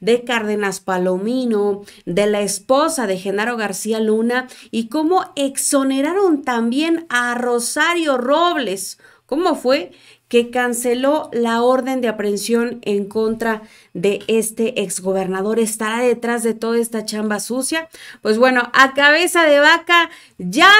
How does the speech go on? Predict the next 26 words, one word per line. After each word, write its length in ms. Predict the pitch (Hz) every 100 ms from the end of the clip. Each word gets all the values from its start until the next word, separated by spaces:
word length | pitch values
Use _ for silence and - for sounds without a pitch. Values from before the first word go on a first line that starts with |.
| 403
se 200 | - 392
le 160 | 339 320
olvidó 560 | 311 302 294 320 381 381
cómo 320 | 370 359 349
fue 340 | - 339 339
que 180 | 339 330
entregó 500 | 302 269 254 240 269
el 160 | 294 302
Estado 760 | 277 - 262 262 262 285 302 - - -
al 220 | 202 208
Américo, 680 | 214 233 269 277 269 226 202
al 200 | 214 208
doctor 280 | 220 220 269
Américo 340 | 277 277 277
Villarreal, 500 | 269 220 202 214 233 - - -
y 80 | 220
ahora 240 | 247 285
lo 180 | 277 226
acusa 680 | 226 226 262 269 277 277 -
de 180 | 190 202
ser 300 | 202 220 220
cómplice 640 | 226 220 220 226 226 220 185
de 100 | 196
la 120 | 190
delincuencia 760 | 190 185 185 196 196 190 208 -
organizada. 880 | 214 214 226 262 269 349 240 175